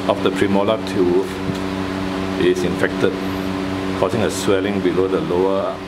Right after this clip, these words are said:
eyelid of the right eye. But, uh, when we did dental scaling, there was no loose root of the premolar,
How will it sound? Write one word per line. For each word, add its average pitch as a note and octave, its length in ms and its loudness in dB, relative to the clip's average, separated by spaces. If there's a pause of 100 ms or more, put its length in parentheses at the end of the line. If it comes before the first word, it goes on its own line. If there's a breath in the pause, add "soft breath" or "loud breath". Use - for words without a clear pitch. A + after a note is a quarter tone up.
(320)
eyelid G2+ 440 2
of F#2 100 0
the F#2 80 0
right F#2+ 260 0
eye. A#2 220 2 (1500)
But, F#2+ 220 0
uh, F2+ 260 2
when G2 180 0
we F#2+ 120 2
did A#2+ 180 0
dental G#2 240 2
scaling, G2+ 340 0
there F#2+ 140 2
was F2 240 -2
no G#2+ 180 2
loose G#2+ 520 2 (1500)
root A2+ 340 2
of F#2 200 2
the F2 240 2 (100)
premolar, G2 560 2